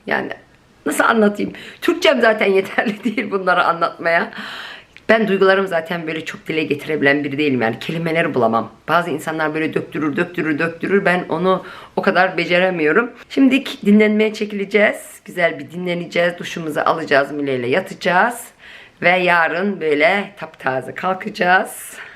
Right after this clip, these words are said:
<laughs> Canperem'le, e, buluşacağız. O arkadaşa Canperem diyorum. O bana Canperem diye başladı böyle arkadaşlar.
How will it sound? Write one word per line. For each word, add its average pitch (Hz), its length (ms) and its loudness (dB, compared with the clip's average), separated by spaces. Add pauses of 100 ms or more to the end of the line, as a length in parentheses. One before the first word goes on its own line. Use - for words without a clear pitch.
(340)
<laughs> 262 400 0
Canperem'le, 185 800 2
e, 170 560 0
buluşacağız. 180 640 -2
O - 20 -4
arkadaşa 147 500 -2
Canperem 131 540 -2
diyorum. 131 220 0
O - 80 0
bana 202 200 2
Canperem 175 580 -2
diye 151 180 -4
başladı 151 360 -4
böyle 147 160 0
arkadaşlar. 151 500 -4